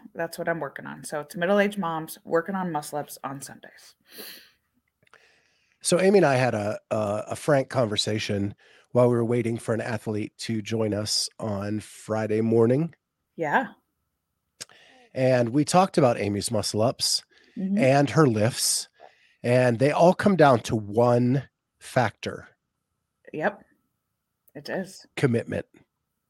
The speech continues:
Speaker 1: No.
Speaker 2: That's what we talked about. You can't change the discussion.
Speaker 1: Well, I lack commitment, but I think we know, no, I don't think that's the right language.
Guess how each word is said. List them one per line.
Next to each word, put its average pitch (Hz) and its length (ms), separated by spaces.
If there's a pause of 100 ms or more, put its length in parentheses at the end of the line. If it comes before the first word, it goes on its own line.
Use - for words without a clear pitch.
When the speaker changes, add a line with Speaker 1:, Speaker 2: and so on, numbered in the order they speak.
(460)
Speaker 1:
No. 170 200 (2000)
Speaker 2:
That's 208 280
what 196 200
we 226 100
talked 220 440
about. 143 440 (480)
You 196 100
can't 220 360
change 226 420
the 175 140
discussion. 185 880 (400)
Speaker 1:
Well, 330 340 (840)
I 247 140
lack 262 500
commitment, 214 880
but 196 140
I 196 80
think 202 300
we 214 100
know, 190 440
no, 262 140 (800)
I 240 120
don't 269 140
think 269 120
that's 226 160
the 208 60
right 180 220 (760)
language. - 600